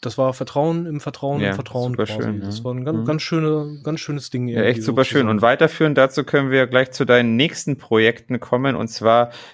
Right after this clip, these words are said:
Speaker 2: du hattest ja auch mal, oder du hast ja auch jetzt wirklich in Richtung Techno gearbeitet, weil wir ja auch bei dem Thema waren, von wegen I B M und Techno, da die Unterschiede. Und
Speaker 1: Mhm.
Speaker 2: unter deinem Künstlernamen Eli van Vegas hattest du ja auch schon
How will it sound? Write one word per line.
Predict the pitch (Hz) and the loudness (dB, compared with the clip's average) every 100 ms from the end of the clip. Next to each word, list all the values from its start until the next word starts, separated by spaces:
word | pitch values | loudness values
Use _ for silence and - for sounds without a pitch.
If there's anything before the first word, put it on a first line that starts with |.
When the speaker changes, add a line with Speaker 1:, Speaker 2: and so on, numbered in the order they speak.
| _ | _
Speaker 2:
du | - 117 | -2 0
hattest | 139 160 156 - | 2 0 0 2
ja | 139 | 2
auch | 107 127 | 4 2
mal, | 131 127 | 2 2
oder | 117 117 | 4 4
du | 113 113 | 4 0
hast | 143 - - | -2 0 2
ja | 135 | 4
auch | - 123 123 - | 4 4 0 -6
jetzt | 113 117 - - - 117 | 0 0 -2 -12 -10 -8
wirklich | 120 135 - | -4 -4 -4
in | 123 113 | -4 -2
Richtung | 120 - 131 123 | -4 -2 -4 -2
Techno | - 143 123 101 | -4 -2 -2 2
gearbeitet, | 92 87 90 101 | 2 2 0 2
weil | 110 | 4
wir | |
ja | 113 | 4
auch | 117 | 4
bei | 113 | 2
dem | 110 113 - - | 2 -2 -4 -4
Thema | 131 127 113 | 0 2 4
waren, | 117 117 113 | 4 4 0
von | - 107 | -4 0
wegen | 110 101 | -2 0
I | 113 | -2
B | 120 117 | 0 2
M | 117 117 | 2 2
und | - 113 113 - | 0 -2 -4 -2
Techno, | 127 - 131 131 127 - - _ | -2 0 2 2 0 -8 -20 _
da | 117 | 2
die | 117 | 4
Unterschiede. | 110 127 131 - 131 131 101 | 2 2 2 2 2 4 4
Und | 131 | 4
Speaker 1:
Mhm. | 131 135 170 - | 2 0 -2 0
Speaker 2:
unter | 127 131 143 131 131 - | 0 4 6 6 6 2
deinem | 101 113 117 104 | 4 4 4 0
Künstlernamen | 147 139 147 131 127 | -2 0 2 2 2
Eli | - 135 139 | 0 -2 -2
van | 135 113 | -2 0
Vegas | 113 123 123 - | 0 0 0 0
hattest | 131 131 127 | 0 -2 0
du | |
ja | 120 | 2
auch | 113 | 2
schon | - 123 117 | 2 -2 -4